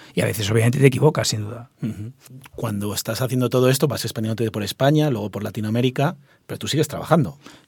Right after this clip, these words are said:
Speaker 1: Yo sigo trabajando, tío, yo sigo trabajando y además, claro,
Speaker 2: O sea, no,
Speaker 1: o sea
Speaker 2: realmente, y es una profesión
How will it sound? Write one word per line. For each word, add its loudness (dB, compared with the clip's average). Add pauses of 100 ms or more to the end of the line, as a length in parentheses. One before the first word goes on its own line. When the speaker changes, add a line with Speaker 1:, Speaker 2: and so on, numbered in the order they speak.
Speaker 1:
Yo -2
sigo 8
trabajando, 4
tío, 6
yo 4
sigo 10
trabajando 6
y 4
además, 0
claro, 2
Speaker 2:
O -4
sea, 0
no, 0
Speaker 1:
o -12
sea 4
Speaker 2:
realmente, 6 (140)
y -4
es -4
una 2
profesión 4